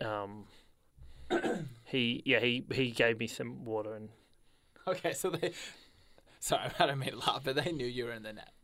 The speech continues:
Speaker 2: The, at, at, at the end,
Speaker 1: No, no, no,
Speaker 2: before
Speaker 1: no,
Speaker 2: you
Speaker 1: no, no. He didn't tell. I think he was trying to keep it a secret 'cause
Speaker 2: The captain.
Speaker 1: Yeah.
Speaker 2: Okay. All right.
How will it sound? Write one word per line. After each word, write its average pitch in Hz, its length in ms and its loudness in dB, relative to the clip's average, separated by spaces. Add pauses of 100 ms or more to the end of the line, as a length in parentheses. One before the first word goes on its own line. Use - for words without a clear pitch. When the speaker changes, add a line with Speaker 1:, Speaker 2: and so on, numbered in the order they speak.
(540)
Speaker 2:
The, 160 140 2
at, 180 160 6
at, 170 100 2 (100)
at 165 120 4
the 151 120 4
end, 139 100 8
Speaker 1:
No, 185 160 12
no, 175 140 10
no, 165 100 8
Speaker 2:
before 151 80 8
Speaker 1:
no, 151 100 8
Speaker 2:
you 151 60 8
Speaker 1:
no, 156 160 8
no. 135 140 8
He 165 240 6
didn't 139 280 2
tell. 120 380 4 (720)
I 147 100 8
think 151 220 6
he 143 100 6
was 131 140 4
trying 139 160 2
to 120 60 4
keep 123 260 2
it 120 40 0
a 113 40 0
secret - 460 0
'cause 120 160 0
Speaker 2:
The - 80 0
captain. - 440 -2 (140)
Speaker 1:
Yeah. 139 180 4 (260)
Speaker 2:
Okay. 113 220 -6 (320)
All 180 60 2
right. 202 180 4